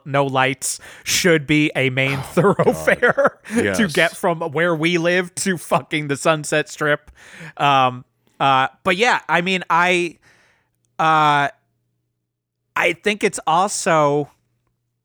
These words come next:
Speaker 1: to me, this is, like, I didn't love,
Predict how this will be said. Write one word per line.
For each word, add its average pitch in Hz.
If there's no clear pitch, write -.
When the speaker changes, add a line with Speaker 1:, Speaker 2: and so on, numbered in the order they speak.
Speaker 1:
to 180
me, 196
this 156
is, 147
like, 202
I 233
didn't 262
love, 143